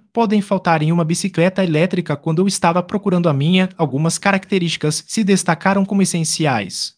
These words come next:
Aqui estão as que eu considero fundamentais. Característica, por que é importante?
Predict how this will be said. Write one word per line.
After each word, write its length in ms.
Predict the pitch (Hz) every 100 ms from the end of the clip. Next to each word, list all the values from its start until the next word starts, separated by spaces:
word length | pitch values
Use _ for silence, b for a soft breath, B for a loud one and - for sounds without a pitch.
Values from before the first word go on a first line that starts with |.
| _ _ -
Aqui 220 | 180 233
estão 240 | 233 214
as 100 | 214
que 80 | 214
eu 60 | 220
considero 500 | 220 220 214 143 165
fundamentais. 840 | 175 196 180 180 151 113 - - _
Característica, 680 | 202 214 - 185 185 - 160
por 160 | 180
que 140 | 202 226
é 40 |
importante? 760 | 220 190 165 151 139 - 165